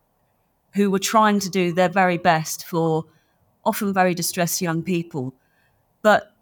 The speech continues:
on occasion, they couldn't remember who they were seeing. They were that busy. They had caseloads of in excess of a hundred children. And they couldn't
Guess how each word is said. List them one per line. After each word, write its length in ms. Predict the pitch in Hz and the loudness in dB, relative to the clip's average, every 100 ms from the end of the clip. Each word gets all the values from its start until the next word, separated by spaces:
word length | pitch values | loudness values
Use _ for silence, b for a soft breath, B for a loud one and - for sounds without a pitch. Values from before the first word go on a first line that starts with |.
| _ _ _ - | _ _ _ -4
on 80 | 233 | 0
occasion, 460 | 226 240 254 240 208 | 0 2 2 2 0
they 100 | 202 | 0
couldn't 380 | 214 214 190 - _ _ _ 202 | 0 -2 -2 -6 _ _ _ -2
remember 500 | 214 220 240 196 175 | 2 4 4 4 4
who 160 | 185 | 2
they 140 | 180 175 | 0 0
were 80 | |
seeing. 480 | 185 226 196 120 127 | 0 0 -2 -2 -4
They 120 | 170 | -2
were 100 | 175 | 0
that 220 | 180 170 - | 2 0 0
busy. 340 | 190 - 127 | -4 -4 -4
They 120 | 156 | -2
had 160 | 180 175 | -4 -2
caseloads 640 | 214 202 - 175 170 156 | -2 -2 0 2 0 -2
of 240 | 175 160 - _ _ 196 | -4 -6 -12 _ _ -2
in 80 | |
excess 420 | 196 - 202 185 180 | -2 0 0 0 -2
of 80 | |
a 60 | 175 | -4
hundred 420 | - 185 185 175 | -2 -2 -2 -4
children. 580 | - 220 190 165 123 156 _ _ _ _ _ _ _ - | -4 -2 -4 -6 -10 -10 _ _ _ _ _ _ _ 0
And 340 | 214 208 214 - _ _ - | 4 4 2 -2 _ _ -4
they 100 | 240 | -4
couldn't 540 | - 285 247 254 269 | 0 0 2 0 0